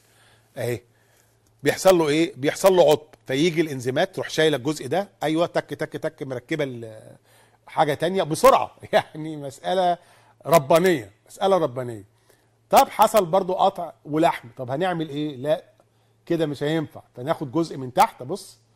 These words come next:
بالظبط، حاجة غريبة جدا، ونلحمه هنا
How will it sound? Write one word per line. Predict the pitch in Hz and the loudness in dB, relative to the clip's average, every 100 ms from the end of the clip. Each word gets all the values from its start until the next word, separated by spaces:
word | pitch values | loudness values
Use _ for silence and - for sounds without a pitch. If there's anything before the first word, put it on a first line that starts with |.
| _ _ _ _ _ _ | _ _ _ _ _ _
بالظبط، | 143 196 294 - - | -4 4 4 4 -14
حاجة | - 180 180 | -8 -4 -2
غريبة | 147 180 220 | -2 -2 -2
جدا، | 139 120 95 101 | -4 -6 -12 -10
ونلحمه | 135 151 - 180 190 160 | -6 -6 -4 -2 0 0
هنا | 196 247 | 0 -4